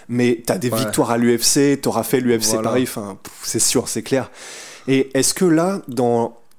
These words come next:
Speaker 1: quand on parle, genre, le s-, du sport, du M M A, quand on dit, il y avait une, un peu une perception de, c'était, euh, c'est des gars qui viennent, ils, comment dire, euh, voilà, c'est, c'est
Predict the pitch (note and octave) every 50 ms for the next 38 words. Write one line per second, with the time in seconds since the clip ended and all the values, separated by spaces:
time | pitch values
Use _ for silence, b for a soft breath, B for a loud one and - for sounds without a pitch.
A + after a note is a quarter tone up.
0 | - - - C#3 A#2 - B2 A#2 - E3 E3+ D3 A#2 G2+ A#2 C#3 C3+ A#2+ G#2+ G#2
1 | - - - - - - A2+ A2 G#2 - - - - - - F3 E3+ D#3 A#2 A2
2 | A#2+ A2+ A2+ A2+ A#2 C3 D3 E3 D#3+ B B B B B B B2 A2+ - - A#2+
3 | A2+ A2+ C#3+ D#3 C3 A#2+ G#2 G#2+ A#2 A2+ A2 G#2 G#2 G2 - C3 B2 A#2+ A2 -
4 | B2 - - - A#2 - - - C3+ B2+ A#2+ B2 B2+ B2 - - - G2+ - -
5 | B2+ B2+ A#2+ A2 G#2 G2+ G2 - - G#2+ G#2 A2 G#2+ A#2 A2+ A2+ - - G#2 G2+
6 | G#2 A#2+ B2 B2 B2 B2 A#2 A2+ G#2+ G#2 G2+ - - A2 G#2 G#2 G#2 A#2 A2 G#2
7 | G2+ G2+ G2+ G2+ F#2 F2+ F#2+ F#2+ F2+ - - - G#2+ G2 - - G#2 F#2+ F#2 F2+